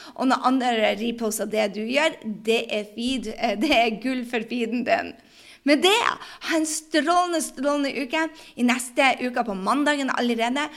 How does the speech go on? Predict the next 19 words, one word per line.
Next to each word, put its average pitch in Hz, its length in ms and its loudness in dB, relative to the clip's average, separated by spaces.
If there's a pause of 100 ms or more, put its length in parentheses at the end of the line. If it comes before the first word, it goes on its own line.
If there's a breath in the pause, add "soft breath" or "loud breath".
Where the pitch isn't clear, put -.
(120)
så 240 160 -6
får 233 160 0
du 226 80 4
møte 247 560 2
en 254 180 2
av 220 140 2
de 220 80 -4 (160)
kuleste 311 920 2
damene 247 540 0
jeg 254 300 2 (100)
følger 262 240 0
på - 100 -8
Instagram. 262 560 0 (380 loud breath)
Jeg 233 160 2
blir 240 100 0
kjent 285 320 -2
med 247 140 0
henne 240 180 0
der. 285 380 4